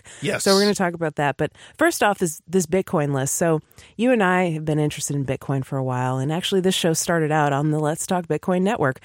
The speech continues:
Speaker 1: Correct.
Speaker 2: We may end up back there. I'm not quite sure. Um, you know, you might hear the show on the Let's Talk Bitcoin Network. Right now, we're not on it yet, but we are figuring that out as we speak. So,
Speaker 1: Right.
Speaker 2: <laughs> um,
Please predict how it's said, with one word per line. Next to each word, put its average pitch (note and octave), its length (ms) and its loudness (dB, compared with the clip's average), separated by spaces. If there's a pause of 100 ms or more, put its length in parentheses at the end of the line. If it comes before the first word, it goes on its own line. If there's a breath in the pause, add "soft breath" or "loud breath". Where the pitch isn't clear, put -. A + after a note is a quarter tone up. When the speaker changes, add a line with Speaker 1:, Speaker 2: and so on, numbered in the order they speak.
Speaker 1:
Correct. G#3 220 2
Speaker 2:
We D#4+ 60 8
may F#4 240 6
end G#4+ 120 4
up A3 160 2
back F#3 280 4
there. D4+ 260 2 (360 loud breath)
I'm A#3 100 0
not F4 160 0
quite - 420 -2
sure. C4 540 0 (160)
Um, G3 440 2 (420 soft breath)
you C4 100 2
know, A3 180 4 (160)
you A#3 160 4
might A#3+ 240 4
hear G#3 180 4
the F3 100 0
show E3+ 220 0
on D#3+ 120 2
the D3+ 80 0
Let's D3+ 200 -2
Talk D#3 200 -2
Bitcoin D3 340 -2
Network. C#3+ 380 -2
Right F3 180 2
now, D#3 200 2
we're D3+ 140 2
not D#3 280 2
on D3+ 180 2
it D#3 140 -2
yet, D#3+ 320 2
but - 140 -8
we C#3+ 280 -2 (380)
are D3 160 2
figuring D3+ 420 0
that C3 140 0
out B2 260 0
as C3 220 -6
we B2 40 -8
speak. - 320 -10
So, - 240 -4 (200)
Speaker 1:
Right. - 280 0 (200 loud breath)
Speaker 2:
<laughs> - 160 -8
um, F3+ 320 0